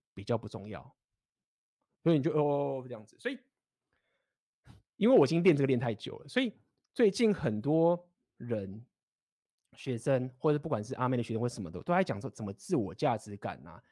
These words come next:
讲这个需求感这件事情。我已经没有办法去同理说，为什-，我，我说我可以同理你们的纠结感，但是我没办法同理到说，为什么你可以让这个需求感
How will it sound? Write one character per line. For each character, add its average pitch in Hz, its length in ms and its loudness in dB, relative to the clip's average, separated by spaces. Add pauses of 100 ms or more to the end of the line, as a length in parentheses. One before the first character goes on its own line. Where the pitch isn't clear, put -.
(120)
讲 101 140 -12
这 135 60 -4
个 147 60 -2
需 143 200 -6
求 131 100 -2
感 113 160 -6
这 104 120 -10
件 107 120 -6
事 - 160 -14
情。 - 240 -16 (680)
我 208 160 4
已 175 80 4
经 196 360 2 (520)
没 175 100 2
有 170 60 4
办 151 120 2
法 123 60 -2
去 165 100 0
同 131 380 2
理 117 220 0
说， 110 380 -6 (380)
为 220 140 4
什-， - 180 -4 (160)
我， 165 180 2
我 143 40 2
说 226 140 6
我 180 100 6
可 - 100 0
以 196 60 6
同 127 260 -2
理 151 120 0
你 139 120 0
们 101 220 -4
的 104 260 -6 (680)
纠 139 260 6
结 101 240 -4
感， 69 260 -6 (280)
但 208 80 2
是 254 80 8
我 151 160 10
没 147 100 4
办 190 40 6
法 135 100 4
同 135 360 0
理 135 180 0
到 127 280 2
说， 123 140 -6
为 214 100 6
什 160 140 0
么 117 80 2
你 101 100 -4
可 - 180 -10
以 139 100 0
让 135 300 0
这 160 220 -2
个 143 80 -2
需 135 160 -4
求 131 100 4
感 98 240 -8